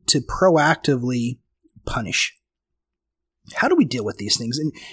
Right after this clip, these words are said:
and, and we've done this quite a bit where I can't see,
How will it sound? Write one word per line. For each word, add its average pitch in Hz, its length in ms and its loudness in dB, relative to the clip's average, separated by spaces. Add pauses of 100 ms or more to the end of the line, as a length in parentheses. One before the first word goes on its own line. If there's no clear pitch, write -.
and, 185 220 6
and 208 160 6
we've 254 180 8
done 175 160 6
this 160 140 4
quite 143 220 2
a 131 40 0
bit 127 200 -2 (480)
where 160 520 6 (880)
I 170 100 4
can't 254 340 2
see, 220 240 4